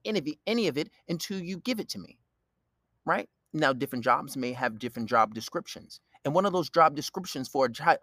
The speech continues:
for a title that you want, you cannot have other jobs because it may be a conflict of interest. We discuss and do too much over here where if you had another job, um, we're not gonna hire you. So if you took another job on the side, or if you currently are,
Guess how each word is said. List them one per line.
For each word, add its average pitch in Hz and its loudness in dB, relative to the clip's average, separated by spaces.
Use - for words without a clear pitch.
for 151 4
a 123 -2
title 165 0
that 135 0
you 170 -4
want, 196 -2
you 165 -6
cannot 165 2
have 147 0
other 135 0
jobs 123 2
because 123 -8
it 131 -6
may 156 -4
be 135 -2
a 104 -4
conflict 123 -6
of 101 -8
interest. - -8
We 170 -2
discuss 160 -2
and 131 -4
do 151 -4
too 175 -4
much 160 -4
over 160 -2
here 180 -4
where 262 0
if - -6
you 185 -4
had 175 2
another 160 -2
job, 165 4
um, 143 0
we're 165 0
not 185 0
gonna 151 -2
hire 147 0
you. 90 -12
So 185 2
if 175 -8
you 190 -2
took 226 -2
another 202 2
job 180 2
on 175 2
the 175 -2
side, 190 2
or 147 4
if - -8
you 190 -4
currently 196 0
are, 143 6